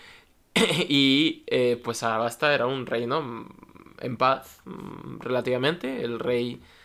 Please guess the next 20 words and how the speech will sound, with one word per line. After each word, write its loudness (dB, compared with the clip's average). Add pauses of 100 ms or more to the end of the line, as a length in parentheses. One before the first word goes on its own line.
(380)
que 4
se -6
daba 0
un -4
aire 0
también -4
a -8
Pedro -4
Sánchez -8 (200)
del -8
Desierto, -4 (540)
pues -6
reinaba 0
con, -6 (840)
eh, 0
bueno, -4
con -2
unas -4
formas -4 (120)
bastante -2